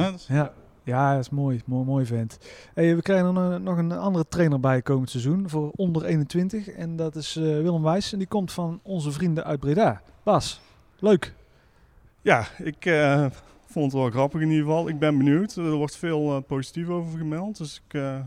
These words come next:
Speaker 3: vond het wel een, eh, mooie, <laughs> mooie steek eigenlijk ergens wel. Dus ik ben heel benieuwd. En verder,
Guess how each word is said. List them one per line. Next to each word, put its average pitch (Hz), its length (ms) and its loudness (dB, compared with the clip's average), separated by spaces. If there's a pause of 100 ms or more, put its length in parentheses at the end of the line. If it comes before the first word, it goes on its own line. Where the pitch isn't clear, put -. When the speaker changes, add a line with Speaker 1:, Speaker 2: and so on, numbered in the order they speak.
(160)
Speaker 3:
vond 143 260 -6
het 143 100 -6
wel 139 80 -2
een, 131 280 -4
eh, 127 60 -10 (260)
mooie, 131 560 -4 (120)
<laughs> - 140 -20
mooie 131 460 -2
steek 139 440 -4
eigenlijk 139 320 -2
ergens 139 280 -4
wel. 147 260 -6 (440)
Dus 143 140 0
ik 139 60 -2
ben 139 160 6
heel 127 160 4
benieuwd. 123 380 0
En 123 140 -4
verder, 117 360 -2